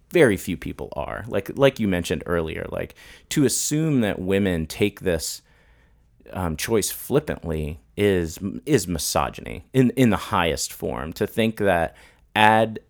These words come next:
like, writ large, women are just, like, going out and partying and doing whatever, and then, like, "Oh, no big deal, I'll just get an abortion later,"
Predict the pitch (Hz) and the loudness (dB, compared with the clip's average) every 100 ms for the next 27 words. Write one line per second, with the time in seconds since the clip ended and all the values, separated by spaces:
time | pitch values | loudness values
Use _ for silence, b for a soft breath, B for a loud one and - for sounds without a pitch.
0 | - 104 107 101 92 104 117 110 101 98 | -8 -6 -2 -2 0 2 2 2 4 6
1 | 85 82 80 92 101 101 90 90 85 85 | 4 0 -2 0 4 4 2 0 -2 -2
2 | 82 123 139 135 123 113 123 120 123 110 | 0 2 4 4 0 2 4 4 4 2
3 | 101 123 123 117 113 113 107 101 101 104 | 2 2 4 6 4 4 2 0 -2 -2
4 | 190 202 180 190 208 185 165 143 180 156 | 0 2 4 6 6 6 2 2 4 4
5 | 156 143 - 143 135 120 120 - 104 104 | 4 0 0 2 2 2 0 0 -2 0
6 | 90 | 0